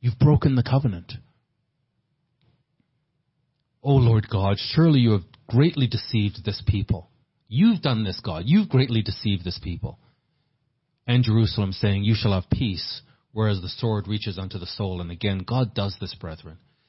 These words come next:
If we don't love the truth, he tests us. He tests us with deception. To see if we'll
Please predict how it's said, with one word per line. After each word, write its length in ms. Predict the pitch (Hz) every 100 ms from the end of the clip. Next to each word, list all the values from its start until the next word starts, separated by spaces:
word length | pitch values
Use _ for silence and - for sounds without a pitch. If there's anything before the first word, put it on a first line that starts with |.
| _
If 180 | 98 -
we 180 | 120 156
don't 280 | 151 135 98
love 360 | 110 123 107
the 100 | 107
truth, 480 | - - 113 85 - - - _ _
he 200 | - 107
tests 520 | - 180 - - -
us. 380 | - - - - _ _ _ _ _ _ _ _ _ _
He 120 | 123
tests 380 | - - 202 -
us 160 | 139 -
with 200 | 123 -
deception. 560 | 117 - 95 - 87 _ _ _ _ _ _ _ _ _ _
To 60 | 123
see 180 | - 165
if 100 | 135
we'll 140 | 127